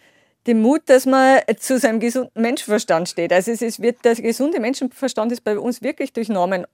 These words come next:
oft ersetzt. Und wenn ich in Bangladesch baue zum Beispiel, dann ist meine Kompassnadel immer nach der Intention und nach dem gesunden Menschenverstand ausgerichtet. Und die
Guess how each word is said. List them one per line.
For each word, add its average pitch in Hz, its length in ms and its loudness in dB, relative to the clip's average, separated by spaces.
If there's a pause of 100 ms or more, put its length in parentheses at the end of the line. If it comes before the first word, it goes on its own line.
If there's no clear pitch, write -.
oft - 240 -4
ersetzt. - 400 -10
Und 202 260 -4
wenn 220 140 0
ich 240 80 -2
in 185 100 -4
Bangladesch 285 460 -2
baue 226 220 0
zum 226 140 -6
Beispiel, 226 360 -4 (320)
dann 208 160 -2
ist - 260 -8 (120)
meine 220 180 0
Kompassnadel 220 720 0
immer 254 340 -2 (220)
nach 208 160 -2
der 214 120 -2
Intention 233 500 -2
und 262 80 0
nach 208 140 -4
dem 202 140 -6
gesunden 202 360 -8
Menschenverstand 180 880 -8
ausgerichtet. 165 640 -12 (500)
Und 220 220 -2 (100)
die 208 360 2